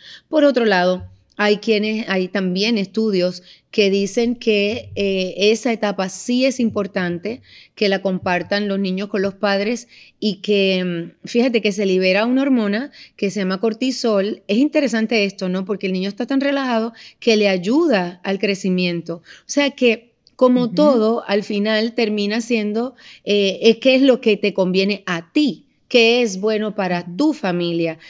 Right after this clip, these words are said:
Speaker 1: Yo no sé qué está opinando la gente, pero, este,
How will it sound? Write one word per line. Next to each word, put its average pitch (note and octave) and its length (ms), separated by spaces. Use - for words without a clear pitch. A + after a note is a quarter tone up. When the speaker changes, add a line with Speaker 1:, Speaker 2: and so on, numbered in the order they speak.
Speaker 1:
Yo A3+ 160
no C4 100
sé C4 140
qué C4 80
está B3+ 140
opinando G#3+ 400
la G#3+ 120
gente, G#3+ 520
pero, F3+ 720
este, F3+ 580